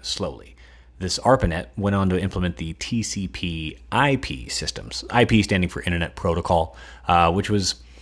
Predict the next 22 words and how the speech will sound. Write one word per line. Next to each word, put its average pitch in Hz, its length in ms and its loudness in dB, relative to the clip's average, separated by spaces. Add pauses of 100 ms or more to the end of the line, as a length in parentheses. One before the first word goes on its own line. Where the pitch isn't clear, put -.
(180)
you 190 80 0
know, 165 140 8
li-, 131 340 -4
like 147 240 0
your, 143 120 4 (160)
like 120 180 4
your 120 80 4
digital 120 420 4
point 107 320 0
of 78 200 -4
reference, - 640 -6
uh, 73 180 -6
used 92 260 -2
for 90 160 -6
sending 92 340 0
and 90 100 0
receiving 87 360 0
information 82 480 -2
online. 80 400 -4
Mu-, 185 140 8
much 247 220 2
like 190 220 2